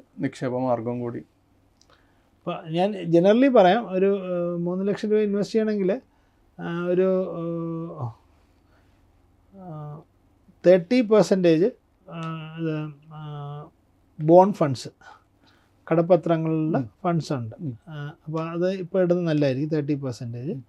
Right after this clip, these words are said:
Speaker 2: ആ, ഒരു ട്വന്റി പെർസെൻറ്റേജ് വന്നിട്ട്, ആ, ഗോൾഡും, ആ, സിൽവറും ആയിട്ടിടാം.
Speaker 1: ഉം.
Speaker 2: ഇപ്പൊ ഗോൾഡ് ഇ ടി എഫും സിൽവർ ഇ ടി എഫും ഒക്കെ ഉണ്ട്,
Speaker 1: ഉം.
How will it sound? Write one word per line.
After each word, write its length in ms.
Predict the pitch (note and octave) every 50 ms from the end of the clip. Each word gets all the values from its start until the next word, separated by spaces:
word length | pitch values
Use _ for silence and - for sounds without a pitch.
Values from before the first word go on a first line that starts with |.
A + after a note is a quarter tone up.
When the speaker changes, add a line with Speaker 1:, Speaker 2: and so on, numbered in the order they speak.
| _ _ _ _ _ _ _ _ _ _ _ -
Speaker 2:
ആ, 360 | D3+ D3 D3 C#3+ C#3+ D3 D#3+ E3
ഒരു 440 | E3+ E3 D#3+ E3 E3 E3 E3+ E3+ - - _ _ - - - _ _ -
ട്വന്റി 300 | F3+ E3+ F3 F#3 G3+ A#3
പെർസെൻറ്റേജ് 640 | A3+ G3 A3 G#3 F3 - G3+ G3 F#3+ G3 F#3+ F3+ F#3+
വന്നിട്ട്, 460 | F3+ E3+ E3 E3 D#3 D3 D3 F3+ G#3 A#3 - _ _ _ _ _ _ _ _ _ _ _ - D#3
ആ, 40 | D3+ D3+ D3 D3 D3 D3 D3 D3 C#3+ D3 - _ _ _ _ _ _ _ _ _ _ _ _ _ _ _ _ _ - D#3
ഗോൾഡും, 600 | D3 D3 E3+ F3+ F#3 F#3+ F#3+ F#3+ F#3+ F#3+ G3 - _ _ _ _ G3+ - -
ആ, 240 | F3 F3+ F#3 F#3 F#3+
സിൽവറും 540 | D#3+ - F3 E3+ F3 E3+ F3 E3 E3+ E3+ E3+ _ _ -
ആയിട്ടിടാം. 440 | D#3 D3+ C#3+ D3+ C#3+ A#2+ D3 G3 - _ -
Speaker 1:
ഉം. 120 | D3+ C3+ B2
Speaker 2:
ഇപ്പൊ 160 | D#3 D#3+ E3+
ഗോൾഡ് 340 | D#3 D3 D#3+ E3 E3 D#3+ E3
ഇ 160 | D#3 D3+ D3 D#3
ടി 40 | D3+
എഫും 380 | D3 - - F#3+ G3+ F#3 D#3+ - C#3+
സിൽവർ 360 | B2 - D#3+ D3+ D#3 D#3+ D#3
ഇ 60 | D#3 D3
ടി 180 | C#3 D3+ D3
എഫും 200 | C#3+ - D#3+ D3+
ഒക്കെ 160 | C#3 - -
ഉണ്ട്, 200 | C3+ B2+ C3 E3 A3+ - - -
Speaker 1:
ഉം. 100 | B2+